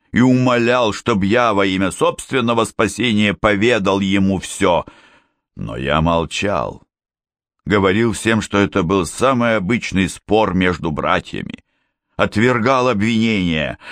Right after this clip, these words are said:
объяснял, что меня не было на галерее, когда он упал, и всё равно все смотрели на меня так, будто это я убил его. Но я и сам чувствовал то же. Два дня я провёл в церкви рядом с гробом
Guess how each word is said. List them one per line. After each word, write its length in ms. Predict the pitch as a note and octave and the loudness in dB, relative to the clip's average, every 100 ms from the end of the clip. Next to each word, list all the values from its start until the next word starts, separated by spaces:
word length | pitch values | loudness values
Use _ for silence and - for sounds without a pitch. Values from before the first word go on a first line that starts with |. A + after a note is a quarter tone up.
| - | -2
объяснял, 580 | A#2 A2 B2 - A#2 A2+ | 0 2 0 0 0 0
что 160 | - | 0
меня 280 | A#2 A2+ A#2 | 2 2 2
не 280 | A2+ C3 B2+ | 0 0 2
было 220 | A2 A2 | 2 2
на 140 | G#2+ G#2+ | 0 0
галерее, 600 | G#2+ G#2+ G2+ A#2+ G#2 G2 | 0 0 0 0 0 -2
когда 340 | G2 G2+ G2+ | -2 0 2
он 180 | G2+ G2 | 2 0
упал, 420 | F#2+ - C#3+ C#3 | -2 -2 -2 0
и 120 | A#2 G#2+ | 0 -2
всё 340 | - A2+ A2+ | -2 0 2
равно 720 | G#2 F#2+ F#2 F#2+ F#2 F2+ E2 | 2 0 2 2 2 2 0
все 220 | - F2+ F2+ | -2 -2 -2
смотрели 540 | D#2+ F2 D#2 E2+ E2 | 0 -2 0 -2 0
на 100 | E2 | 0
меня 320 | E2+ E2+ E2+ | 0 0 -2
так, 240 | - F2+ D#2 | 0 -2 -2
будто 380 | F2 F2 - | -6 -6 -2
это 260 | F2 E2+ G2+ | -2 0 -2
я 340 | F2+ F#2+ A2 | 0 2 2
убил 440 | F2 F2+ D#2+ F2+ F2 | 0 -2 -2 0 0
его. 500 | E2 E2+ F2 F#2+ - _ _ _ _ _ _ _ _ _ _ _ _ _ | 0 0 2 0 -2 _ _ _ _ _ _ _ _ _ _ _ _ _
Но 220 | - - B1+ | -12 -10 -6
я 240 | C2 C2+ | -4 -4
и 160 | C#2 C#2 | -4 -6
сам 640 | - - C#2 C2+ A#1+ C#2 _ _ _ _ _ _ _ _ - | -8 -6 -4 -4 -10 -16 _ _ _ _ _ _ _ _ -12
чувствовал 680 | D2 D2 - D2 C#2 C2 B1+ | -8 -8 -8 -6 -4 -6 -8
то 280 | - C2 | -8 -10
же. 200 | - - _ _ _ _ _ _ _ _ _ _ _ _ _ _ - | -10 -16 _ _ _ _ _ _ _ _ _ _ _ _ _ _ -10
Два 280 | D#2+ E2+ D#2+ | -2 0 0
дня 320 | D#2+ F2 F2 | 0 0 2
я 160 | E2 | 0
провёл 440 | D2+ D2 C#2+ D2 C2+ | -2 -4 -2 -2 -4
в 100 | - | -8
церкви 500 | - D#2 C2+ - C#2+ | -4 -2 -4 -6 -4
рядом 420 | D2 D2+ C#2+ C#2 | -2 -2 -2 -6
с 80 | B1+ | -8
гробом 580 | - D2 G#2 - G1+ | -8 -4 -4 -4 -12